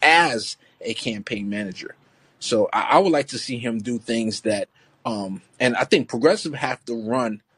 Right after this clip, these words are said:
unlike the establishment. The establishment have the luxury of doing all the normal things. I think progressives have to do a non-conventional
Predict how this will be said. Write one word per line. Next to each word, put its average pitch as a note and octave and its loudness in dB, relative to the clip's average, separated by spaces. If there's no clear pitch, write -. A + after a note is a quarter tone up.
unlike B2 0
the A2+ -2
establishment. - -6
The G2+ -4
establishment D#3+ -2
have C3 0
the A2+ -2
luxury A#2 -4
of G2+ -4
doing A2+ -4
all G#2+ -4
the G#2 -4
normal A2+ 0
things. F#2+ -14
I A#2 -8
think A2 0
progressives C3 2
have B2+ 4
to A#2 0
do A2 0
a G#2+ -2
non-conventional A2+ -2